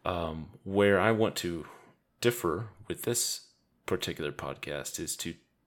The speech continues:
focus on, we'll say, theory craft. Why it is you play.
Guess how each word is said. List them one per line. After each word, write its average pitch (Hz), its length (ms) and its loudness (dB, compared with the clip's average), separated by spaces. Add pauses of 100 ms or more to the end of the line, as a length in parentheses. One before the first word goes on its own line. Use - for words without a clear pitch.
(320)
focus 113 380 0
on, 95 460 0 (1000)
we'll 90 140 -10
say, 104 220 0
theory 110 360 4
craft. - 520 -4 (800)
Why 98 300 2
it 98 120 4
is 90 160 0
you 85 80 -6
play. 80 460 -6